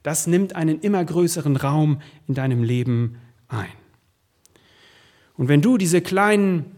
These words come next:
Fingerzeige Gottes, wenn du diese kleinen Offenbarungen in deinem Alltag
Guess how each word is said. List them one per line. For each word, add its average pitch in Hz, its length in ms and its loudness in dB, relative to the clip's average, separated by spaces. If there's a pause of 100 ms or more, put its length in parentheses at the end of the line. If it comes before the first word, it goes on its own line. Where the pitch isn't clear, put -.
(600)
Fingerzeige 170 720 -2
Gottes, 160 460 -6
wenn 131 100 -8
du 131 80 -6
diese 139 340 -2 (480)
kleinen 175 680 -2 (400)
Offenbarungen 160 800 -4
in 139 60 -6
deinem 143 240 -6
Alltag 127 580 -10